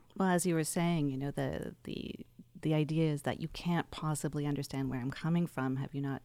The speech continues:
you know, if you haven't walked in my shoes or had my experiences. Um, and, and the thing is, w-,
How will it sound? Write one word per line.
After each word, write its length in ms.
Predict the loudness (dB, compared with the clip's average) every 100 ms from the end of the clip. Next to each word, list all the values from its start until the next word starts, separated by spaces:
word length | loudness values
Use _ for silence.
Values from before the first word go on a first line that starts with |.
| -6
you 80 | -2
know, 140 | -2 -4
if 120 | -4
you 60 |
haven't 220 | -2 -2 -2
walked 260 | -2 -2
in 100 | -4
my 140 | -4 -4
shoes 400 | -4 -2 -2 -4
or 60 | -8
had 180 | -6 -6
my 120 | -6
experiences. 760 | -6 -6 -2 2 2 2 -4 -8 -14 -14 -16 -18 -20 -20 _ 2
Um, 440 | 2 4 2 0 -6 _ _ _ _ _ _ -8 -8 -4 2
and, 400 | 4 4 2 -6 -16 _ _ -20 _
and 140 | 4 6
the 60 |
thing 180 | 6 6
is, 80 | 4
w-, 140 | 2